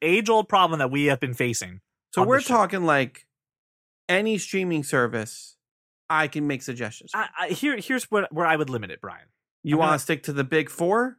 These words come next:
Speaker 1: I'm gonna, yeah, I'm gonna, well, hold on. What do you find as the big four?
Speaker 2: Netflix, Hulu, Amazon, and H B O Go?
Speaker 1: Yes.
Speaker 2: So I can't say D C Universe.
Speaker 1: Can't say D C Universe. We love D C Universe on That Kinda Nerd. Your answer
Speaker 2: So
Speaker 1: is
Speaker 2: lame.
Speaker 1: watch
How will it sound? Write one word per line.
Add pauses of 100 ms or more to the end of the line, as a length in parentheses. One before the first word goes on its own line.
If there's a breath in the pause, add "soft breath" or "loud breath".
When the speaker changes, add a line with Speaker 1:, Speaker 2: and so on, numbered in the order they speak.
(120)
Speaker 1:
I'm
gonna,
yeah,
I'm
gonna,
well,
hold
on.
What
do
you
find
as
the
big
four? (320)
Speaker 2:
Netflix,
Hulu,
Amazon,
and
H
B
O
Go? (280)
Speaker 1:
Yes. (760)
Speaker 2:
So
I
can't
say
D
C
Universe.
Speaker 1:
Can't
say
D
C
Universe.
We
love
D
C
Universe
on
That
Kinda
Nerd.
Your
answer
Speaker 2:
So
Speaker 1:
is
Speaker 2:
lame.
Speaker 1:
watch